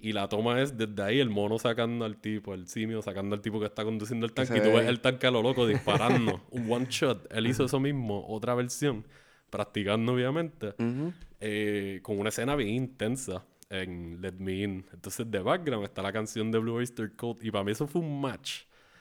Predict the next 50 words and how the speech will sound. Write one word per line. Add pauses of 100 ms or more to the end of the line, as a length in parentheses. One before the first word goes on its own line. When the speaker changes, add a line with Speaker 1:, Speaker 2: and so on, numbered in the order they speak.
(140)
Speaker 1:
Que
yo
lo
pienso
ahora
y
me
quiero
buscarla
en
YouTube
y
todo
y
verla
de
nuevo
Speaker 2:
<laughs>
Speaker 1:
porque,
o
sea,
aparte
de
que
me
gusta
la
canción
y
Blue
Oyster
Cult
es
de
mis
bandas
favoritas,
Speaker 2:
Ajá.
Speaker 1:
tú
ver
una
película
de
horror
y
coger
una
canción
como
esa,